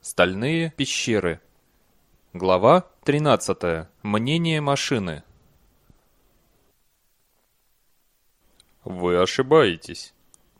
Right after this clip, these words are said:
произнес Эр Дэниел негромко. «Да, пусть решит доктор. Доктор Джерригел?»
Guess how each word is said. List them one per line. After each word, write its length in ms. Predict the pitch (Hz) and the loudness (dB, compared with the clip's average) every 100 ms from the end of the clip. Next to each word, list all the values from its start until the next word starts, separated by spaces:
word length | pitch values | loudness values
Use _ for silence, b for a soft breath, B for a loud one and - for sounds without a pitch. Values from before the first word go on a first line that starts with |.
| - | -8
произнес 500 | 90 82 87 85 - | -8 -8 -10 -12 -12
Эр 160 | 92 85 | -12 -10
Дэниел 380 | 85 113 127 | -10 -10 -10
негромко. 600 | 123 123 113 92 78 - - _ _ _ _ _ _ _ | -12 -12 -10 -12 -12 -18 -18 _ _ _ _ _ _ _
«Да, 760 | - 85 87 135 190 175 90 - b b b b _ | -16 -8 -4 -2 0 0 -2 -8 b b b b _
пусть 280 | 240 - | -6 -4
решит 360 | 170 165 139 113 | -6 -4 -4 -4
доктор. 440 | 104 87 - 80 _ _ _ _ - - - | -4 -4 -6 -12 _ _ _ _ -20 -20 -16
Доктор 420 | 104 110 - 170 | 0 0 4 0
Джерригел?» 580 | 156 185 185 180 202 | 4 2 2 0 -2